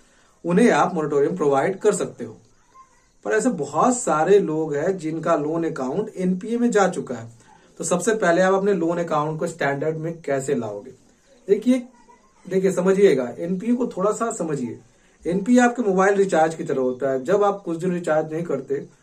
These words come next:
आपका सिम काम करना बंद कर देता है, पर जैसे आप रिचार्ज करते फिर से काम होता है ना। आप तीन महीने ईएमआई नहीं देते तो आपका loan account एनपीए में चला जाता है, पर उसके बाद आप जैसे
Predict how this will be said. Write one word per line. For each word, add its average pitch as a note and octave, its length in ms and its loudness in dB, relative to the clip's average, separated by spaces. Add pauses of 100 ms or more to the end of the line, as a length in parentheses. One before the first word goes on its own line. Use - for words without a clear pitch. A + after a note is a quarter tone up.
(440)
आपका D#3 260 0
सिम G3 280 -2
काम E3+ 260 2
करना E3+ 200 -4
बंद C#3+ 240 -6
कर C#3+ 80 -6
देता B2+ 260 -6
है, D#3+ 60 -4
पर G#3 140 -6
जैसे D#3 300 -4
आप F#3+ 120 -2
रिचार्ज D#3+ 360 -4
करते F3+ 220 -6
फिर E3 140 -10
से F#3+ 120 -8
काम F3 200 -2
होता F3+ 220 -4
है C#3+ 100 -6
ना। A#2+ 100 -10 (560)
आप G3 200 0
तीन A#3 200 2
महीने A3 240 2
ईएमआई G3 380 4
नहीं E3 160 0
देते D3+ 240 0
तो F#3+ 120 -2
आपका F3+ 220 -2
loan F3+ 180 0
account F3+ 280 0
एनपीए D#3+ 280 -4
में E3+ 60 -8
चला D#3 200 -2
जाता C3+ 300 -4
है, C3+ 120 -10 (440)
पर F#3+ 80 -2
उसके F#3+ 260 0
बाद F#3+ 260 2
आप G#3 120 0
जैसे D#3+ 500 -2